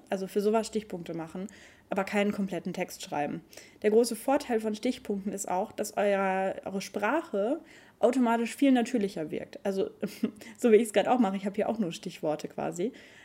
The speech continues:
Ähm, wenn ihr einen kompletten Text schreibt und den dann vorlest, dann merkt man das total, weil ihr Wörter benutzt,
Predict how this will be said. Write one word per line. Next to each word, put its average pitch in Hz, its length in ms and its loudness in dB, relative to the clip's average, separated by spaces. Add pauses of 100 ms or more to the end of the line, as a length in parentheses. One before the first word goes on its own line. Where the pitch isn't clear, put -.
(160)
Ähm, 190 480 0 (720)
wenn 202 240 8
ihr - 80 0
einen 254 120 2
kompletten 240 380 2
Text - 300 -4
schreibt 175 440 -6
und 202 140 -2
den 233 140 6
dann 220 160 2
vorlest, 180 600 0 (200)
dann 190 160 2
merkt 262 320 2
man 226 120 0
das 208 180 -2
total, 202 600 -2
weil 202 240 0
ihr 196 320 4
Wörter 247 220 4
benutzt, 220 460 2